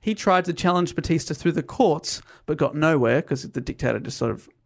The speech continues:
got away with everything. And he came to the conclusion, this is Fidel, that revolution was the Cuban people's only answer. So Fidel and his brother, Raul,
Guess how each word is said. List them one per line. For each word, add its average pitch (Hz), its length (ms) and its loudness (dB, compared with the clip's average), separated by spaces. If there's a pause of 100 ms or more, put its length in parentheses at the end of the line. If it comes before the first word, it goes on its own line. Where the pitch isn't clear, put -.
(400)
got 135 140 2
away 113 240 2
with 120 160 -2
everything. 143 520 -2 (420)
And 175 280 0
he 202 140 0
came 226 200 2
to 208 60 0
the 185 80 2
conclusion, 156 420 0
this 156 120 -2
is 151 120 -4
Fidel, 143 360 2
that 151 220 -6
revolution 185 540 2
was 147 140 -2
the 165 60 -4
Cuban 190 460 -2
people's 156 460 -4
only 139 340 -2
answer. 135 500 -4 (580)
So - 160 2
Fidel 180 320 4
and 240 80 2
his 175 100 2
brother, 185 360 4 (220)
Raul, 175 640 4